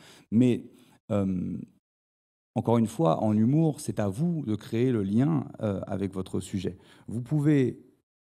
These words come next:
il y a, il y a deux méthodologies. Soit vous vous dites, « Je vais attendre d'avoir un truc qui me fasse marrer, puis je vais l'écrire. » Soit vous vous dites, « Bon, ben, je, je veux écrire là-dessus, je vais écrire là-dessus. » Et moi, en l'occurrence, euh, quand j'écris avec des humoristes, ben, j'ai un humoriste qui arrive, qui me dit, euh,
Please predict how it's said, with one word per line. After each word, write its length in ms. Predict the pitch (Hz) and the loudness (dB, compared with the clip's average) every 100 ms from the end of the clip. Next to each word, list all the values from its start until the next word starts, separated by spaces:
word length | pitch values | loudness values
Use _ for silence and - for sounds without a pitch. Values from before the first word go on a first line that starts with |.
| _ | _
il 80 | 110 | 2
y 20 | |
a, 120 | 113 - | 2 2
il 60 | 117 | 2
y 60 | |
a 40 | 117 | 2
deux 180 | 147 156 | 4 2
méthodologies. 680 | 127 127 123 143 196 131 - _ | 2 2 0 0 -2 -4 -8 _
Soit 180 | - 151 | -4 -2
vous 120 | 120 | 0
vous 80 | 123 | 0
dites, « 240 | 123 123 - | -2 -8 -10
Je 120 | 92 | 0
vais 60 | 117 | 0
attendre 180 | 127 | 2
d'avoir 180 | 120 113 | 0 0
un 20 | |
truc 140 | 110 117 | -2 -4
qui 80 | 104 | -4
me 60 | |
fasse 200 | 113 107 | -4 -2
marrer, 240 | 110 117 110 | 0 0 -2
puis 120 | 92 | -4
je 80 | 90 | -2
vais 80 | |
l'écrire. » 340 | 87 - 190 262 - - - _ | -4 -2 -4 -4 -10 -20 -20 _
Soit 200 | - 117 | -4 -4
vous 140 | 95 | -4
vous 120 | 87 | -8
dites, « 200 | 98 190 123 | -4 -4 -4
Bon, 100 | 95 | -6
ben, 240 | 95 92 | -6 -6
je, 180 | 92 98 92 - | -8 -6 -6 -8
je 160 | 92 | -6
veux 180 | 98 110 | 0 2
écrire 180 | 101 101 | 2 -2
là-dessus, 300 | 92 - 160 | -4 -4 -2
je 100 | 98 | -2
vais 160 | 95 117 | -2 -2
écrire 200 | 117 110 | -4 -8
là-dessus. » 260 | 113 - - - - | -8 -14 -16 -16 0
Et 100 | 113 | 4
moi, 140 | 123 | 6
en 40 | |
l'occurrence, 600 | 113 101 101 123 175 - - _ _ 98 | 4 4 2 2 0 -6 -20 _ _ -2
euh, 160 | 101 | 0
quand 180 | 101 104 | 0 -2
j'écris 260 | 95 95 101 | -2 -4 -4
avec 80 | 92 | -4
des 160 | 90 | -6
humoristes, 340 | 90 90 165 - | -8 -8 -10 -4
ben, 80 | 95 | -2
j'ai 120 | 98 | 2
un 80 | 101 | 0
humoriste 320 | 95 95 92 | 0 -4 -6
qui 40 | |
arrive, 220 | 82 139 | -6 -6
qui 160 | - - | -8 -10
me 100 | 92 | -6
dit, 160 | 110 | -4
euh, 60 | 131 | -4